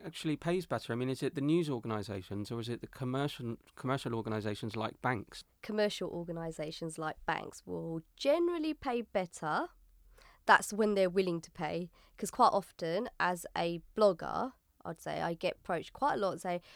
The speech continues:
Speaker 2: "Will you give us a bit of, um, copy on this? We're really keen to target mums, um,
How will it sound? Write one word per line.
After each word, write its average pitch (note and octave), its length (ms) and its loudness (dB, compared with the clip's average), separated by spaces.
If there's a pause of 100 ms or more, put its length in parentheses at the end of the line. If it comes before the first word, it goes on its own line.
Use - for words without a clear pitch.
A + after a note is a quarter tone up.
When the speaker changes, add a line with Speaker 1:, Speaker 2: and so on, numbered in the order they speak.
(300)
Speaker 2:
"Will C4+ 140 2
you C4+ 160 0
give G#3 180 -2
us F3+ 160 -8
a F3+ 40 -12
bit F3+ 200 -2
of, E3+ 320 -2
um, E3 300 -2
copy E3 760 -4
on E3 300 -6
this? F3+ 300 -2
We're F3 140 -4
really G#3+ 420 -2
keen G3 320 -6
to E3+ 280 -4
target F3 460 -2
mums, F3 720 -4 (520)
um, E3+ 480 -2